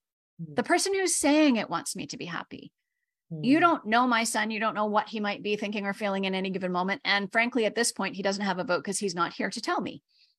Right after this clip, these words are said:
Speaker 1: Hmm.
Speaker 2: So what you're telling me is that you want me to be happy. You want me to be getting out, back out in the world.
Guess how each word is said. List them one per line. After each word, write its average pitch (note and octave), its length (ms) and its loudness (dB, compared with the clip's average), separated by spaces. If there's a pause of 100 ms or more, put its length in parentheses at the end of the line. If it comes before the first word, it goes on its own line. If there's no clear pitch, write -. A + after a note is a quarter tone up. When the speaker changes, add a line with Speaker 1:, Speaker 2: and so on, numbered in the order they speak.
(240)
Speaker 1:
Hmm. D3+ 180 -2
Speaker 2:
So C#4+ 180 6
what C#4 240 6
you're E4 160 4
telling E4+ 320 4
me C4+ 120 6
is A#3 100 0
that G#3+ 200 0
you C4+ 300 4
want B3+ 200 2
me G3 100 -4
to G3 120 -6
be F3+ 120 -2
happy. E3+ 600 -4
You C#4 280 2
want C#4 220 4
me A3+ 120 -2
to A3+ 140 -4
be G3 440 0
getting G3 260 2
out, F#3+ 260 0
back F#3 220 4
out F#3+ 140 -2
in F#3 80 -4
the F3+ 80 -6
world. F3 440 -4